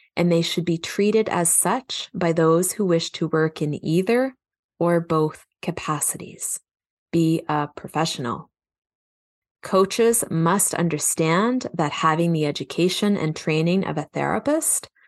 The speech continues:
doesn't authorize one to engage in the work of a coach on a whim. Get clear on the work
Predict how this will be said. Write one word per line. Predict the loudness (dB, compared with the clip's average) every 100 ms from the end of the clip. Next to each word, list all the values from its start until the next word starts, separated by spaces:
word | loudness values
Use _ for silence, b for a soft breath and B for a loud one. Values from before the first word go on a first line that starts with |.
| b b _
doesn't | 0 2 2 0 0
authorize | 0 0 0 0 2 0 0
one | 2 2 2
to | 0 0
engage | 2 0 2 2 0 -4 -8 0
in | 2
the | 2
work | 2 0 -2 -8 -20 _ -4
of | -4
a |
coach | -2 2 2 2 -4 -10 -12 _ _ _
on | 0 2
a | 4
whim. | 2 2 -2 -10 _ _ _ _ _ -2
Get | -2 -2
clear | -4 2 4 4 2 -2 _
on | 0 0 0 -2 -2
the | -2
work | 0 0 -4